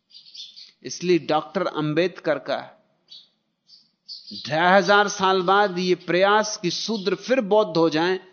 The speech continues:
सार्थक है, इसमें अर्थ है। बुद्ध से सर्वाधिक प्रभावित होने वाले शूद्र थे।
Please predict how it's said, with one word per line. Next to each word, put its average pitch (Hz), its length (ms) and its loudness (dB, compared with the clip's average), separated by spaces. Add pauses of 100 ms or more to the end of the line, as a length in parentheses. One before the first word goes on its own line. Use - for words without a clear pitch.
(320)
सार्थक 175 640 -4
है, - 60 -16 (460)
इसमें 147 300 -4
अर्थ 190 260 -2
है। - 180 -20 (1600)
बुद्ध 196 340 0
से 269 200 0
सर्वाधिक 220 680 2
प्रभावित 214 500 2
होने 208 200 2
वाले 208 300 2
शूद्र 220 400 -6
थे। - 260 -20